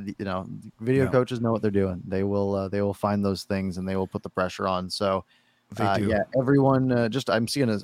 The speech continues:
Speaker 1: I'm seeing so many in the minus column. Uh, z-, no, no one with a positive plus minus that game.
Speaker 2: No.
Speaker 1: Um, which i-, is kind of impressive. Only two players weren't a minus. Uh, that's Mikheyev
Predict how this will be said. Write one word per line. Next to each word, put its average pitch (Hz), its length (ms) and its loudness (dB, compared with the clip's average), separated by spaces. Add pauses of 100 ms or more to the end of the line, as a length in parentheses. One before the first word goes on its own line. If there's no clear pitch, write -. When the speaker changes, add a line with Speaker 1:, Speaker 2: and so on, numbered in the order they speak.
Speaker 1:
I'm 120 100 0
seeing 113 240 0
so 151 320 6
many 117 160 2
in 107 100 0
the 104 60 -2
minus 110 340 2
column. 110 480 6 (440)
Uh, 101 320 2
z-, 104 180 -4
no, 180 320 8
no 202 200 4
one 247 180 6
with 214 80 0
a 220 60 2
positive 190 460 4
plus 180 240 4
minus 160 340 4
that 110 200 4
game. 104 320 0 (340)
Speaker 2:
No. 127 200 6 (100)
Speaker 1:
Um, 104 260 2 (680)
which 117 240 -4
i-, 113 40 0
is 107 220 -2
kind 135 160 4
of 131 60 4
impressive. 120 420 2
Only 120 220 2
two 160 240 0
players 143 340 4
weren't 151 300 4
a 117 60 4
minus. 95 480 -4 (600)
Uh, 98 180 -2
that's 98 160 -8
Mikheyev 117 600 2